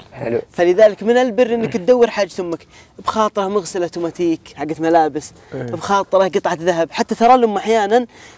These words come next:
Speaker 2: تصل معها المرحلة إنها تلمح لك. بطريقة غير مباشرة، والله أم الفلان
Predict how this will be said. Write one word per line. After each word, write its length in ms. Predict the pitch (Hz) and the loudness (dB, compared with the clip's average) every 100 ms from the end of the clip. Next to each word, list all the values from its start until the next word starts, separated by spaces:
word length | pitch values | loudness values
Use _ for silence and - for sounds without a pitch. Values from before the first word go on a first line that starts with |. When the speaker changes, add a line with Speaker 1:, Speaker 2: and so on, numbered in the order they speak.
| _ _ - | _ _ 0
Speaker 2:
تصل 300 | 247 254 240 | 2 4 4
معها 220 | 254 220 | 4 2
المرحلة 360 | 233 254 254 247 | 2 0 0 0
إنها 140 | 247 | 0
تلمح 380 | 247 262 269 - | 0 0 0 -2
لك. 220 | 135 _ _ _ _ - 202 | -18 _ _ _ _ -14 -10
بطريقة 460 | 196 294 320 269 | 0 4 4 4
غير 200 | 269 302 | 6 6
مباشرة، 460 | 277 254 247 240 240 | 6 4 4 2 2
والله 200 | 254 254 | 2 2
أم 160 | 254 | 0
الفلان 480 | 247 214 262 285 269 | 0 0 0 2 0